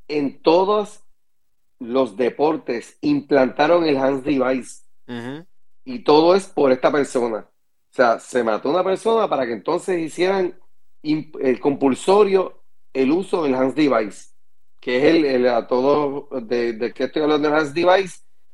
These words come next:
Speaker 1: Si se fijan, todos los corredores de Fórmula uno y de todas las modalidades de, de,
Speaker 2: Motorsport,
Speaker 1: bueno, estamos hablando de
Speaker 2: todo
Speaker 1: Fórmula
Speaker 2: lo que es
Speaker 1: uno,
Speaker 2: motorsport.
Speaker 1: pero de to-, de,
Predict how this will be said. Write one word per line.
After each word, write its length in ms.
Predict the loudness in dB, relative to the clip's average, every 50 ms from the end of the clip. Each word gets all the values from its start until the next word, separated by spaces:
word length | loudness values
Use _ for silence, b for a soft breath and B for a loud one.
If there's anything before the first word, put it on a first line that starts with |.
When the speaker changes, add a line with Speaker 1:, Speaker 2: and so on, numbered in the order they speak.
| -20 -20 -20
Speaker 1:
Si 200 | -8 -6 -4 0
se 160 | 0 0 0
fijan, 480 | 2 2 2 4 4 4 4 0 -2 -4
todos 260 | -4 -2 0 2 0
los 100 | 0 0
corredores 500 | -2 -2 0 0 2 2 2 0 0 -2
de 120 | -2 -4
Fórmula 400 | -2 -2 -2 0 0 0 0 0
uno 540 | 0 0 0 0 0 0 0 -2 -4 -6 -10 -18 -20 -20 -20 -20 -6
y 140 | 0 2 2
de 100 | 2 2
todas 200 | 2 2 2 2
las 80 | 2
modalidades 760 | 2 0 0 2 2 0 0 0 0 0 0 0 -2 -4 -4 -4
de, 460 | -4 -2 -2 -2 -2 -2 -4 -4 -2
de, 40 | 2
Speaker 2:
Motorsport, 360 | 2 6 6 6 4 4 2
Speaker 1:
bueno, 140 | 4 4 4
estamos 180 | 6 6 6 6
hablando 200 | 6 4 2 0
de 40 | 0
Speaker 2:
todo 100 | 2 6
Speaker 1:
Fórmula 240 | 8 8 8 8
Speaker 2:
lo 60 | 8 8
que 60 | 6
es 60 | 4
Speaker 1:
uno, 60 | 4
Speaker 2:
motorsport. 520 | 0 0 0 -2 -4 -4 -6 -4 -6 0 0
Speaker 1:
pero 220 | 4 4 4 4
de 100 | 4 0
to-, 200 | -4 -10 -10 -10
de, 260 | -12 -12 -12 -12 -12